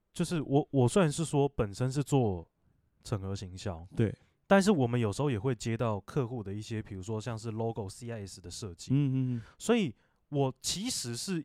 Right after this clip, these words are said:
Speaker 1: 一个完全从不懂、没有美感的人，
Speaker 2: 嗯。
Speaker 1: 到了这几年被我老板这样子培训，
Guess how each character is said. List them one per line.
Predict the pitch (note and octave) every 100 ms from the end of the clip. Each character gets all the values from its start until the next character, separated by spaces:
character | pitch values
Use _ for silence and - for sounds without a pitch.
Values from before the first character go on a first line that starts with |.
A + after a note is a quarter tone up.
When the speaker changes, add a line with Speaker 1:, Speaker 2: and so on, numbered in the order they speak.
| _
Speaker 1:
一 | D3+
个 | D3+ C3 A2
完 | C3 C#3+
全 | - A#2+
从 | B2 A#2 A#2 -
不 | - G#3+
懂、 | - B2 F#2 E2+ _ _ _
没 | C#3+
有 | E3
美 | A#2 A#2
感 | D3+ C3 G2
的 | F#2+
人， | F#2+ F2 F2+ _ _ _ -
Speaker 2:
嗯。 | A2+ G2
Speaker 1:
到 | G3+
了 | D3+ C3
这 | - G#3
几 | - C3+ A2
年 | A2 A2+ G#2+ G#2+ B2 _ _ _ _ _ -
被 | E3 B2+
我 | A#2 A#2
老 | B2
板 | C#3+ A2+
这 | C#3+
样 | C3
子 | A2 G#2
培 | G2 A2+ G2
训， | G#2+ - A2